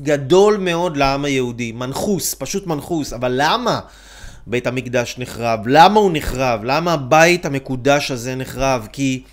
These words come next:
כי אנחנו עם, אוקיי, בואו נדבר על זה, בוא, חייבים לדבר פתוח. חייבים לדבר פתוח, אנשים יקרים. אנחנו עם של אנשים ששונאים אחד את השני על סתם.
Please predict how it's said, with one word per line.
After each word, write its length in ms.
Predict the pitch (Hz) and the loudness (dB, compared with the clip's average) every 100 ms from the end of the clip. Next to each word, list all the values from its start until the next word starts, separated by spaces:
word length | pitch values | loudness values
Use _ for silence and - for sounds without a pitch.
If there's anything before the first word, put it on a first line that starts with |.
| - - - - - - - - - - | -20 -20 -20 -20 -20 -20 -20 -20 -10 0
כי 100 | 139 | 4
אנחנו 520 | 190 226 240 214 170 | 4 2 0 0 2
עם, 420 | 175 190 233 240 - - | 2 2 -2 -6 -10 -8
אוקיי, 300 | 160 190 190 | -4 0 0
בואו 140 | 180 | 0
נדבר 340 | 196 180 170 170 | 0 0 2 2
על 100 | 165 | 0
זה, 120 | 156 | -4
בוא, 240 | 139 - | -8 -8
חייבים 500 | - 160 147 151 180 | 0 4 4 4 2
לדבר 240 | 180 151 120 | 2 0 -2
פתוח. 520 | 127 - 113 104 - | -4 -4 -6 -6 -12
חייבים 520 | - 143 139 131 170 | -6 0 0 0 -2
לדבר 260 | 180 147 147 | 0 -2 -2
פתוח, 380 | 139 135 147 131 | -2 -2 -2 -2
אנשים 320 | 117 - 135 | -6 -6 -4
יקרים. 420 | 139 131 123 139 | -4 -2 -2 -2
אנחנו 420 | 120 143 151 147 - | -2 -2 -2 -6 -4
עם 420 | 143 165 190 208 196 - - - - - - | 0 0 0 -6 -10 -20 -20 -20 -20 -20 -10
של 260 | - 151 | -4 0
אנשים 760 | 135 123 - - 185 190 202 208 - _ - - - | 0 -2 -2 2 2 0 -2 -8 -14 _ -20 -20 -14
ששונאים 1000 | - - 135 - 165 139 135 170 185 185 | -8 -4 0 2 2 -2 -4 0 0 0
אחד 340 | 147 127 160 | -2 -2 -2
את 140 | 165 151 | -2 -6
השני 760 | 123 - 127 139 165 190 202 - - - | -6 -6 -6 -4 -2 -2 -4 -12 -20 -6
על 180 | 135 131 | -2 -2
סתם. 880 | - - - - 190 180 165 127 | 2 4 2 6 8 8 6 0